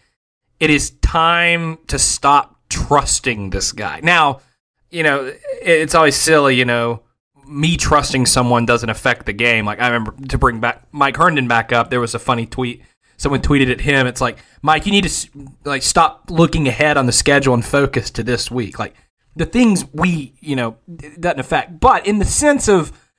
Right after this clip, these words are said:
you know, us as analysts and, and, and fans and whatever having these conversations, it's time for us to stop saying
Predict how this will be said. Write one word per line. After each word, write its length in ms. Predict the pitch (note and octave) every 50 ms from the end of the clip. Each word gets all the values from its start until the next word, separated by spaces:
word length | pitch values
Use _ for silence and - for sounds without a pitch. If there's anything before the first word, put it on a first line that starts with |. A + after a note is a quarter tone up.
| _ _ _
you 100 | G#3 F#3
know, 220 | F3 D#3+ D#3 - _ _ _ _
us 400 | G3 G#3 G#3 G3 F#3+ - - - - -
as 160 | E3 E3 D#3
analysts 760 | D#3 E3 E3+ E3+ E3+ E3 D#3+ D#3+ D#3 D3+ - - - - -
and, 240 | D#3 D3 C#3+ C#3+ -
and, 220 | D3+ C#3+ C#3 C#3 -
and 160 | C#3+ C3+ C3
fans 500 | - F3 D#3+ D#3 D3 C#3 C#3 C3 B2+ C3
and 100 | C3 B2+
whatever 340 | C3+ C#3 D3+ D3 C#3 C3+ B2+
having 280 | C#3 C#3+ C3+ C3+ C3
these 140 | B2 B2 A#2+
conversations, 960 | - D#3+ D3+ D3 C3 B2 - - D#3 D#3+ D#3+ D3+ - - C3+ B2+ A#2+ A#2+ - - _ _ _ _ _ _ _ _ _ _ _ _ _ _ _ _ _ _ -
it's 200 | G3 F#3+ G3 -
time 380 | - - A3+ A3+ B3 C4 A#3
for 120 | F#3+ A3+ A3
us 120 | G3 -
to 100 | - F3
stop 400 | - - - F#3+ F3+ F3 E3+ -
saying 760 | - - F3+ F3 E3+ F3 F3 E3 D3+ C#3 B2+ B2 A#2+ A#2